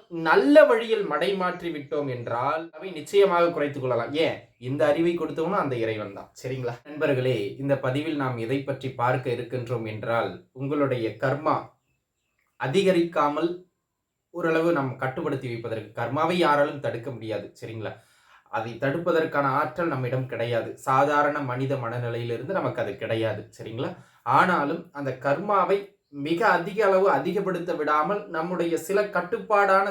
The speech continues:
சில செயல்பாடுகளின் மூலமாக நாம் நிச்சயமாக இறையருள் துணை கொண்டு அதனை கட்டுப்படுத்தி கொள்ளலாம்.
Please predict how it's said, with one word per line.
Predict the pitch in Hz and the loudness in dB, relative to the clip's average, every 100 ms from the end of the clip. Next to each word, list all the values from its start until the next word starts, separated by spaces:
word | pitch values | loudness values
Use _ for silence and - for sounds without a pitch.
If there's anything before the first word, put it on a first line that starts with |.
| 196 | -2
சில | 156 139 | -6 -2
செயல்பாடுகளின் | 143 170 165 156 156 147 139 135 | -2 0 0 0 0 -4 -4 -2
மூலமாக | 143 135 131 131 185 - - _ _ | 0 0 0 0 0 -2 -12 _ _
நாம் | 147 147 151 | -2 -2 -2
நிச்சயமாக | 160 220 214 190 180 196 156 | 0 2 4 4 2 2 2
இறையருள் | 165 175 170 160 | 2 2 2 0
துணை | 143 147 | -2 -4
கொண்டு | 151 165 165 | -4 0 2
அதனை | 139 127 - | 2 0 0
கட்டுப்படுத்தி | 202 285 214 170 175 | 0 2 0 0 -2
கொள்ளலாம். | - 110 101 | -2 -2 -4